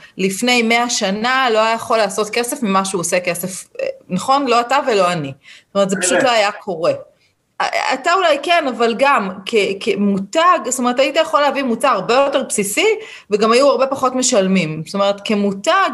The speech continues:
Speaker 1: כערך שאתה נותן לילדים היום, זה לא היה קורה לפני מאה שנה, כי אף אחד לא צרך את השירות הזה, ואף אחד לא הסתכל על ילדים בני חמש, כמו שאנחנו מסתכלים עליהם היום.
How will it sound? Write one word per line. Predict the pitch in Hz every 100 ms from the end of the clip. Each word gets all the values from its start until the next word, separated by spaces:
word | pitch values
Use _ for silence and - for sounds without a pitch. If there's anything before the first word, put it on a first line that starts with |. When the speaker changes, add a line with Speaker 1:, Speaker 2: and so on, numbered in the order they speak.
| -
Speaker 1:
כערך | - - - 285 285
שאתה | - 247
נותן | 202 190 262
לילדים | 226 190 180 240 254
היום, | 240 285 294 277 - - - - - _
זה | 202 254
לא | 277
היה | 285 190
קורה | 190 160
לפני | 147 156 165
מאה | 156 143
שנה, | 147 170 202
כי | 220 247
אף | 247
אחד | 285 277
לא | 247 277
צרך | 277 262 247 294 311
את | 302
השירות | 262 240 277
הזה, | 320 254
ואף | 214 220
אחד | 247
לא | 240
הסתכל | 233 - 240 320 403 330 - - _ _ 202
על |
ילדים | 208 208 208 262 262
בני | 262
חמש, | 277 285 302
כמו | - 233
שאנחנו | 233 214
מסתכלים | 196 196 214 214
עליהם | 214 170
היום. | 165 165 147